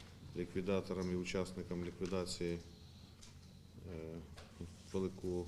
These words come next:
повагу і слова вдячності. Як зараз пам'ятаю, мені було вісім років. І інформація про те, що відбулося, вона ж не доходила одразу. А дуже багато було чуток, і я пам'ятаю, як моя сусідка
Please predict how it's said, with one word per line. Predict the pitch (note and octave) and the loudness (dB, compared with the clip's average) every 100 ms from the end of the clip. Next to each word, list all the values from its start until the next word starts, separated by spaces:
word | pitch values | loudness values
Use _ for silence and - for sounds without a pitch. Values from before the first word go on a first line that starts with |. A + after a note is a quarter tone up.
| - | -2
повагу | - F#2 F#2+ F2+ F2 E2 - E2+ | 0 2 2 2 -4 -6 -4 -4
і | |
слова | E2 G2 | 0 2
вдячності. | F#2+ A2+ C#3+ - A#2 - F#2+ - - - - - - - - - - - | 4 4 2 0 -4 -4 -6 -6 -10 -12 -12 -14 -14 -14 -12 -12 -12 2
Як | A#2 A#2+ | 10 12
зараз | A2 G2+ F#2+ | 12 10 10
пам'ятаю, | F#2+ G2+ C3 A2+ | 6 6 6 8
мені | G#2+ | 8
було | A2 G#2+ F#2+ | 8 6 4
вісім | A2+ A2+ G#2 | 4 4 4
років. | E2 - - - - - - - - - - - - - - | 4 2 -6 -6 -8 -8 -10 -12 -10 -10 -10 -12 -12 -14 -4
І | D#2+ | 0
інформація | E2+ F2 G2 A2+ G#2+ - G2 | 2 2 4 6 6 6 4
про | F#2 F2+ | 4 4
те, | G#2 | 4
що | F#2+ F#2 | 4 2
відбулося, | F2+ F2+ G2+ G2 | 2 4 6 6
вона | F#2+ F#2 | 4 4
ж | F#2 | 4
не | |
доходила | F#2 F#2 B2 G2 | 2 4 4 6
одразу. | F2+ D#2+ D#2 D2+ C#2+ - - - - - - - - - - - | 4 4 0 -2 -4 -8 -12 -12 -14 -14 -14 -14 -14 -14 -12 -4
А | |
дуже | E2 G2 F#2+ | 0 4 6
багато | F#2+ F#2 F#2 | 6 6 4
було | F2 F#2+ | 4 2
чуток, | - F#2+ D#3 C#3+ | 2 4 4 6
і | F#2 | 4
я | |
пам'ятаю, | F2+ F#2 F#2 G#2+ G2+ | 4 2 4 4 6
як | F2 D#2+ - | 4 2 -2
моя | F2 F2 | -2 0
сусідка | - F2 B2 A#2 - | 0 0 0 0 -4